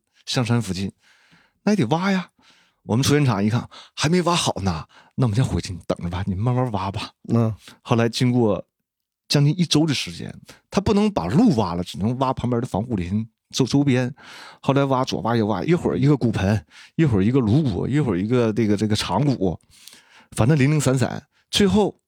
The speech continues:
Speaker 1: 发现了五个骨盆，啊，证明是五个人，这就可以了。因为实在是难以给锯齐，把所有的骨骼都挖出来是，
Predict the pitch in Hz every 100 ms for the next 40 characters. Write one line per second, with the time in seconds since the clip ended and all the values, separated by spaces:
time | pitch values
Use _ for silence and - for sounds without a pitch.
0 | _ _ _ - _ - 160 180 160 92
1 | 113 139 95 87 85 101 _ _ _ -
2 | 120 160 135 135 123 85 95 80 76 -
3 | - - 120 113 101 110 - 78 113 143
4 | 151 - - - - - 107 127 165 123
5 | 113 101 95 87 139 123 - - - 117
6 | - - 90 - 92 90 - 135 113 95
7 | - 123 110 98 82 92